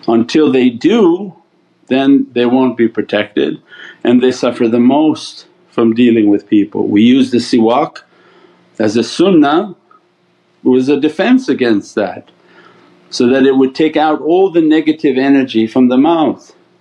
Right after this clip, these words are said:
Nifaq al qalbi wa shirk khafi. As soon as we make the siwak,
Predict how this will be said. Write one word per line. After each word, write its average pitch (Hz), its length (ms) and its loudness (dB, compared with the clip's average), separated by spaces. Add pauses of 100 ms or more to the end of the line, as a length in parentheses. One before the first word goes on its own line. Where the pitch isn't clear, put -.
(180)
Nifaq 120 680 -2 (1040)
al 113 80 -2
qalbi 127 420 0
wa 156 80 0
shirk 139 280 -2
khafi. 156 500 -2
As 98 80 -4
soon 160 160 2
as 156 60 4
we 156 100 4
make 151 240 0
the 139 60 -6
siwak, 131 540 -2